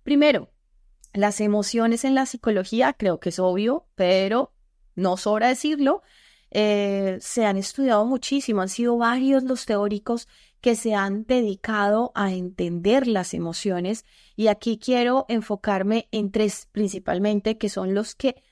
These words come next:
han puesto sobre la mesa esta idea de que las emociones son mensajeras y que son,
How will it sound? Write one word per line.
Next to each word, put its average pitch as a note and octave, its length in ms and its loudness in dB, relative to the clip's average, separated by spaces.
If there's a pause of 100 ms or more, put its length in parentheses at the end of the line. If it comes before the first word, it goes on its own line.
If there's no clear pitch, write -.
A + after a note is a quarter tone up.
han B3 240 0
puesto C#4+ 420 2
sobre C#4 300 0
la C#4 120 0
mesa A#3 420 -2 (380)
esta C#4+ 580 0 (100)
idea A3+ 600 0
de G3 200 -6
que G3+ 140 -2
las F#3+ 200 -2
emociones F#3 800 -2 (220)
son A#3+ 320 2
mensajeras A#3+ 880 -2 (320)
y C4+ 300 0
que C4+ 320 2 (500)
son, C#4+ 680 2